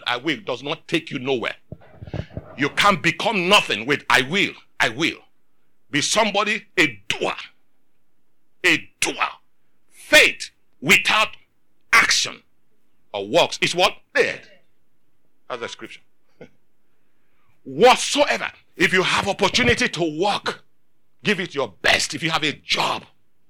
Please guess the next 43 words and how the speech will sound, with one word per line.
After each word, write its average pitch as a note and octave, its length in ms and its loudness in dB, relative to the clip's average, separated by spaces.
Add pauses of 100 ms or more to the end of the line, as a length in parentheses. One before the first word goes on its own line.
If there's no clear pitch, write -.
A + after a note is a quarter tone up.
(1000)
forget A#3+ 360 4
about A3 260 4
what A3 160 4
any A3+ 140 2
pe-, G#3+ 140 4 (180)
give G3+ 200 4
it A#3 140 2
your G3 140 0
best. - 420 -8 (560)
You F3 60 -2
want C#4 120 8
to B3+ 60 6
come C#4 220 4
to B3 100 6
church? C#4+ 240 4 (300)
Come, C#4+ 440 6
gi-, - 200 -2 (120)
come. - 140 0 (420)
Wake - 340 6
up C#4+ 220 6
like A3+ 240 4
there's G#3+ 200 4
no C4 100 4
tomorrow, A3 340 4
like F#3+ 140 4
somebody A#3 300 4
is E3 80 -2
chasing G3 440 0
you. C#3 140 -4 (720)
That's - 220 4
the G#3+ 120 6
might A#3 520 6 (260)
that G3 160 4
will G#3 120 8
bring C#4+ 360 4
you B3+ 100 6
to G#3 140 6
a F#3 60 6
higher C4 360 6
height F#3+ 280 4
and E3+ 120 -2
establish G3+ 560 0
you, C3+ 100 -6